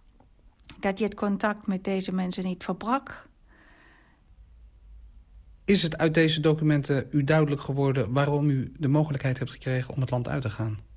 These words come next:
Speaker 2: Om in Nederland te komen wonen?
Speaker 1: Nee, helemaal niet. Dit is zelf het frappante dat nog in negentien tweeëntachtig vraagt de Staatsveiligheidsdienst bij het ministerie in Berlijn aan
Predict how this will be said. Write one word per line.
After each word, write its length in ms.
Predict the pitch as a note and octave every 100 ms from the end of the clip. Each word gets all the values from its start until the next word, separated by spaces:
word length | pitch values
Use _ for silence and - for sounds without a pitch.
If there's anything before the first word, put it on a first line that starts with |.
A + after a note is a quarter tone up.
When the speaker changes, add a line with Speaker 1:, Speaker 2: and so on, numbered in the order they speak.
| - -
Speaker 2:
Om 140 | B2+
in 60 | B2
Nederland 300 | C3+ B2 A2
te 80 | G#2+
komen 260 | G#2 G#2
wonen? 320 | G2+ G2 G#2 - - - -
Speaker 1:
Nee, 240 | A#3+ A#3+ B3+
helemaal 400 | C4+ C4+ D4 D4+
niet. 180 | A3+ G#3+
Dit 200 | A#3 A#3
is 140 | A3+
zelf 240 | B3+ A#3 A#3+
het 120 | A#3+
frappante 720 | - G#3+ B3+ B3+ A#3 A3 G#3+
dat 240 | A#3 A3
nog 220 | A3+ A3
in 100 | A3+
negentien 460 | A3+ A3+ A3 G#3+ G#3
tweeëntachtig 1000 | - B3+ B3+ A#3+ C4+ - - G3+ G3+ - -
vraagt 560 | - - A3 G#3+ G#3+ -
de 80 |
Staatsveiligheidsdienst 1300 | G#3+ - G3+ - A#3 A#3 A3 A3 G#3+ - A3 G#3 G#3
bij 120 | G#3+ G3+
het 100 | G#3+
ministerie 680 | G#3 G3+ - B3 A#3+ G#3
in 160 | G3 G#3
Berlijn 440 | G3 G3+ A#3 A#3+
aan 300 | - G#3 G#3+